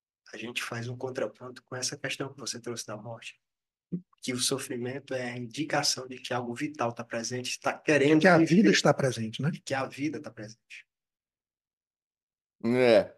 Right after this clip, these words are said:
Speaker 3: Eu parafra-, eu, olha, Ale, eu parafrasearia isso aí. É um sinal de que a morte está presente.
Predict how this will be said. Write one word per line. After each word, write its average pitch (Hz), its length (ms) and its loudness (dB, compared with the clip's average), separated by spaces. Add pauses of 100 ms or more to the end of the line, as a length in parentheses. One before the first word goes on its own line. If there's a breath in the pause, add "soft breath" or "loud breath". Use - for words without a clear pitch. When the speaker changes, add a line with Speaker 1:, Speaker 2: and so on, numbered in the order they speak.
(800)
Speaker 3:
Eu 135 220 8
parafra-, 160 720 6
eu, 131 140 6
olha, 123 300 6
Ale, 98 500 2
eu 127 260 4 (180)
parafrasearia 123 1800 2
isso 95 400 -4
aí. 78 180 -2
É 90 60 2
um 101 100 0
sinal 113 340 2
de 131 120 -2
que 156 120 -2
a 143 120 4
morte 110 560 2
está - 260 -10
presente. 64 680 -12